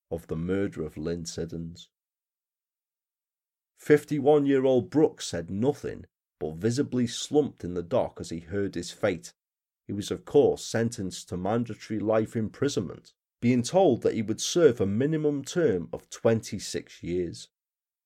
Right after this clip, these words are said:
It was the fate that he'd escaped for more than eighteen years,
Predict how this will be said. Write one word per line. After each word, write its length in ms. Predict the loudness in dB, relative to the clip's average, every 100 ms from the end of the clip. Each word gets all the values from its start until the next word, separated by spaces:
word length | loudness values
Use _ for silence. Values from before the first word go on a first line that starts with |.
| _
It 80 | -8
was 180 | -8 -4
the 100 | -6
fate 400 | 2 2 2 -2
that 120 | -4
he'd 220 | -4 -6
escaped 520 | -8 -6 0 0 -2
for 220 | -12 -8 -4
more 240 | 0 0
than 180 | -2 -6 -2
eighteen 560 | -2 -2 -4 -6 -4 -2
years, 520 | -2 -2 -6 -12